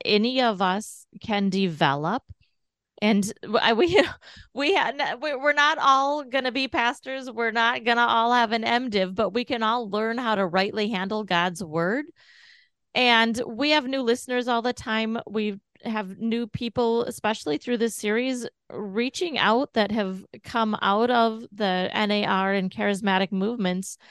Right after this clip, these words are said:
and are trying to, I would say, get their theological feet under them. This goes back quite a while, but on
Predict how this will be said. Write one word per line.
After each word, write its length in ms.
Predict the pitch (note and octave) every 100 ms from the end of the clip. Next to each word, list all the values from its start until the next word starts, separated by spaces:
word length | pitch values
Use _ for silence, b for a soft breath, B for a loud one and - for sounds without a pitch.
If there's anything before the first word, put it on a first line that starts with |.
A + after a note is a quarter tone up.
| b b b _ -
and 300 | A3+ A3 G#3+
are 220 | A3 A3
trying 480 | F#3+ - B3 C4+ C4
to, 420 | A#3+ G#3+ G#3+ G#3 - - -
I 140 | G3
would 220 | F3+ G3
say, 200 | - G3
get 220 | F#3 G#3
their 160 | G#3 G3+
theological 800 | F#3+ A3+ G#3+ G3 G3 G3 - G3
feet 380 | - - B3+ -
under 300 | F#3+ F3 F3
them. 320 | D#3+ D#3 F3 B B B B -
This 180 | C4+ -
goes 240 | D#4 C4
back 320 | A3 C#4 -
quite 280 | - C4 C4+
a 80 | B3
while, 640 | G#3 G#3+ C4 G#3+ F#3 F#3+
but 300 | G3 G#3+ G#3 -
on 520 | G#3+ A3+ B3 C4